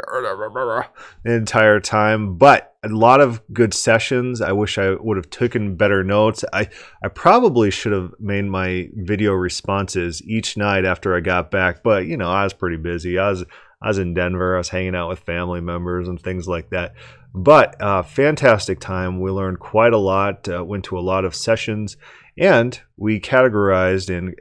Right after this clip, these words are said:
and, uh, collected most of that in that podcast. I guess that's back in two thousand eighteen. So a hundred episodes covers, like, a couple of years, something like that.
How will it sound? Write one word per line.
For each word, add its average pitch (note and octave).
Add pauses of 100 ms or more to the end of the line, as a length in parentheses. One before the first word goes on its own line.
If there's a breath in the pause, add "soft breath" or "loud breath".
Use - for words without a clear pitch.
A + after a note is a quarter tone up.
(120)
and, F2+
uh, F2+
collected A#2
most G#2
of E2+
that E2
in G2
that F2
podcast. F2
I A2
guess C#3+
that's A2+
back A#2
in F#2 (460 soft breath)
two A#2+
thousand G2
eighteen. F#2
So D3
a D3
hundred D3
episodes F#2
covers, F2
like, E2+
a -
couple -
of F2
years, D#2+
something E2+
like D#2+
that. E2+